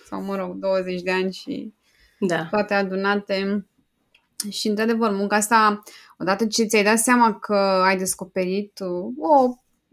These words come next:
Speaker 1: problemă sau o situație, nu se termină în cinci sesiuni, cinci ședințe, e <laughs> toată
Speaker 2: Oh.
Speaker 1: viața.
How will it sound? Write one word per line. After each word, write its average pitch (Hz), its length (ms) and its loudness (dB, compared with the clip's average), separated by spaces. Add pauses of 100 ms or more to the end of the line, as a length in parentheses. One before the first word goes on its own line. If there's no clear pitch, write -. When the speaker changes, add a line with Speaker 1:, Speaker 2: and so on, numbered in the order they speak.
(300)
Speaker 1:
problemă 202 440 0
sau 202 180 -2
o 208 40 2
situație, 208 720 0
nu 254 240 2
se 262 160 0
termină 214 680 2
în 196 240 -2
cinci 208 420 0
sesiuni, 196 580 -4
cinci 202 240 -6
ședințe, 226 560 0
e 226 160 2 (1300)
<laughs> - 720 -6
toată 247 160 6
Speaker 2:
Oh. 233 200 6
Speaker 1:
viața. 240 320 4